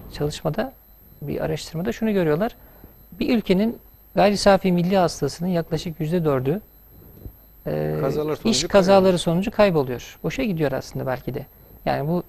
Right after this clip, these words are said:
Speaker 1: görünen veya görünmeyen sebepler. Görünen sebepler tedavi giderleri olabilir.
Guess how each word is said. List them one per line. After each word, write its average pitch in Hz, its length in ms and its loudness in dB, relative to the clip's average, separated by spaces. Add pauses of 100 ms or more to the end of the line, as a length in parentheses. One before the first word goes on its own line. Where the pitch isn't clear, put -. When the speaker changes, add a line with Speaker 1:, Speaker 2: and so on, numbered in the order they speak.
(120)
Speaker 1:
görünen 180 400 2
veya 190 160 0
görünmeyen 190 400 0
sebepler. 127 400 -4
Görünen 180 340 -2
sebepler 151 380 -2
tedavi 185 440 0
giderleri 147 500 -2
olabilir. 139 520 -6